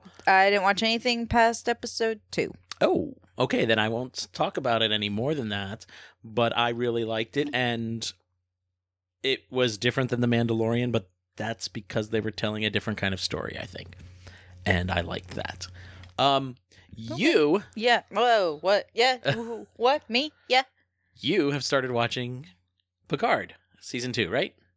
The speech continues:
Speaker 1: Uh, amongst other things, like
Speaker 2: Okay.
Speaker 1: The Gilded Age.
Speaker 2: Yes. But we talked about this this morning, actually. Um, what I found fascinating, I think,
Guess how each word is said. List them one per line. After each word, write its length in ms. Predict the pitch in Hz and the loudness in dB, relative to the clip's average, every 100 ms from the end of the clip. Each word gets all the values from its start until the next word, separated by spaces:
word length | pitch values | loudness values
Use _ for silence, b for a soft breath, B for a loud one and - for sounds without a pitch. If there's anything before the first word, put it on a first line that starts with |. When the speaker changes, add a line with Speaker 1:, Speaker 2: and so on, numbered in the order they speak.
| - | -6
Speaker 1:
Uh, 920 | 214 269 269 262 254 247 240 233 226 | -2 0 0 -2 -2 -2 -2 -2 0
amongst 420 | 220 226 233 226 - | 0 -2 -2 -4 -4
other 320 | 214 196 196 | -2 0 0
things, 560 | 202 202 190 233 262 240 | 0 0 0 0 -4 0
like 160 | 196 | -2
Speaker 2:
Okay. 60 | 196 | -2
Speaker 1:
The 60 | 202 | -4
Gilded 380 | 170 156 160 156 | -2 -2 -4 -4
Age. 460 | 147 202 247 - | -2 -4 -4 -6
Speaker 2:
Yes. 380 | - 104 - - - B B B B | -2 -2 -4 -14 -18 B B B B
But 240 | 131 151 - _ _ _ | 0 0 -2 _ _ _
we 140 | 156 143 | -4 -2
talked 280 | 170 180 170 | 0 -2 0
about 200 | 160 139 | 0 0
this 180 | 139 | -4
this 180 | - 120 | -6 -10
morning, 340 | 123 120 123 104 | -8 -6 -6 -6
actually. 500 | 104 101 120 110 107 | -6 -4 -2 0 0
Um, 480 | 117 110 110 104 101 _ _ _ _ _ _ - | 0 -2 -4 -10 -14 _ _ _ _ _ _ -10
what 160 | 147 | 0
I 60 | 143 | 0
found 280 | - 165 160 | 0 -2 -2
fascinating, 520 | 143 165 - 139 110 | -2 -2 -2 -4 -4
I 40 | |
think, 280 | 104 113 113 | -6 -8 -10